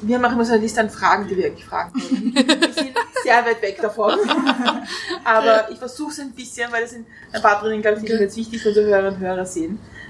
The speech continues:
Speaker 1: Nämlich, wie gehst du selber mit Vorteilen um?
Speaker 2: Schwer. Also, es nimmt mich sehr mit.
Speaker 1: Ja.
Speaker 2: Ich hatte vor ein paar Monaten ein Bewerbungsgespräch, wo man halt sehr drauf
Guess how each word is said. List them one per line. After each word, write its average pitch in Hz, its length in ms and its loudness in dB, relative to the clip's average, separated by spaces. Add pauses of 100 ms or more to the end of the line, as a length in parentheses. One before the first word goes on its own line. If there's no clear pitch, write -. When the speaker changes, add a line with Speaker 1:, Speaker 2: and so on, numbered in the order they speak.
(120)
Speaker 1:
Nämlich, 214 500 4 (340)
wie 226 80 -6
gehst 226 220 -4
du 226 60 -4
selber 202 260 4
mit 208 140 2
Vorteilen 190 520 2
um? 185 160 -2 (440)
Speaker 2:
Schwer. 156 460 4 (480)
Also, 160 400 0
es - 160 -2
nimmt 170 140 -2
mich 165 180 -2
sehr 165 180 0
mit. 175 220 -2 (560)
Speaker 1:
Ja. 202 220 -2 (320)
Speaker 2:
Ich 165 120 -2
hatte 160 500 4 (400)
vor - 200 2
ein 165 80 2
paar 165 120 -6
Monaten 165 420 -4
ein 160 140 -4
Bewerbungsgespräch, 165 840 2
wo 165 60 -4
man 160 180 2
halt 160 200 0
sehr 165 240 2
drauf - 460 -6